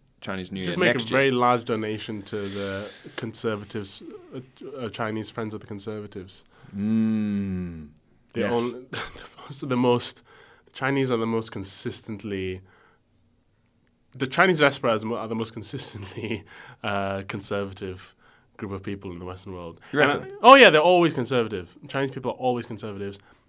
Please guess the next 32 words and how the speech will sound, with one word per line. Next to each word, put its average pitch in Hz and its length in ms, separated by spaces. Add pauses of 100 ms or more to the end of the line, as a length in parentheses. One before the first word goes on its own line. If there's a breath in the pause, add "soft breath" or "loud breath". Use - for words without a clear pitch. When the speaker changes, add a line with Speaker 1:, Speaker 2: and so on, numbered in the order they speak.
(220 soft breath)
Speaker 2:
And 117 520
I 143 140
was 131 160
wondering 135 380
why, 107 440 (100)
and 120 160
then 113 200
it 107 60
hit 117 100
me, 107 180
oh 175 200
yeah, 131 420 (720 soft breath)
makes 139 320
sense 120 340
that, 104 280 (260)
<laughs> - 160 (1200 loud breath)
that 131 340 (520 loud breath)
the 139 60
surviving 110 920 (760 soft breath)
descendants 110 760 (140)
of 98 360
survivors 92 800
of 101 200
the 95 80
Cultural 95 380
Revolution 90 680 (100)
Speaker 1:
<laughs> - 100
Speaker 2:
are 160 60 (100)
Speaker 1:
Yeah. 143 100
Speaker 2:
probably 123 400
quite 104 520
Speaker 1:
The, 113 300